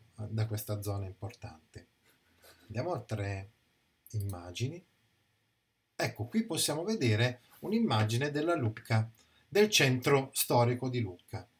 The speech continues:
L'abbiamo intitolata così questa immagine, Lucca medievale, perché questo centro storico mantiene proprio l'impianto urbanistico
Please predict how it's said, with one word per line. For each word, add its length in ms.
L'abbiamo 340
intitolata 500
così 220
questa 240
immagine, 460
Lucca 440
medievale, 760
perché 600
questo 280
centro 440
storico 800
mantiene 760
proprio 340
l'impianto 680
urbanistico 1000